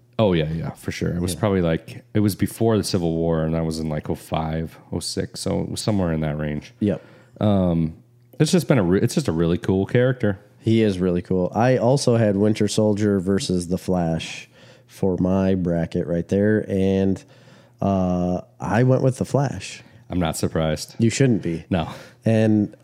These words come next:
Speaker 2: I, I love
Speaker 1: That's
Speaker 2: The Flash.
Speaker 1: probably, I'm gonna s-, honestly, it's probably the right pick there, but I gotta go with, I got
Speaker 2: No,
Speaker 1: some
Speaker 2: you
Speaker 1: love
Speaker 2: gotta
Speaker 1: for Winter
Speaker 2: go,
Speaker 1: Soldier.
Speaker 2: you gotta go with what you love, and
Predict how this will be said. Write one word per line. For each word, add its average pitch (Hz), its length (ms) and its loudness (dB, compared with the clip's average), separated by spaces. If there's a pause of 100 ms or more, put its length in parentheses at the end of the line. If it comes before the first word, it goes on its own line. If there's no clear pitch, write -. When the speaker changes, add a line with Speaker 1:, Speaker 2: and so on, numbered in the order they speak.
Speaker 2:
I, 110 400 2
I 117 160 2
love 101 100 2
Speaker 1:
That's 113 160 2
Speaker 2:
The 104 60 0
Flash. 151 160 4 (100)
Speaker 1:
probably, 113 300 0
I'm 135 140 4
gonna 147 100 6
s-, 139 160 0 (140)
honestly, 139 480 2 (520)
it's - 100 -20
probably 127 260 2
the 87 80 2
right 80 220 2
pick - 260 -4
there, 92 280 0 (120)
but 90 280 0
I 98 100 0
gotta 101 260 2
go 92 120 2
with, 87 220 -2
I - 100 -2
got 214 120 6
Speaker 2:
No, 311 80 4
Speaker 1:
some 262 120 4
Speaker 2:
you - 40 4
Speaker 1:
love 156 180 4
Speaker 2:
gotta 185 160 4
Speaker 1:
for 185 40 2
Winter 190 180 4
Speaker 2:
go, - 60 -2
Speaker 1:
Soldier. 131 200 2
Speaker 2:
you 147 80 4
gotta 196 140 4
go 185 100 4
with 175 180 2
what 143 120 4
you 127 100 6
love, 120 400 2
and 110 400 4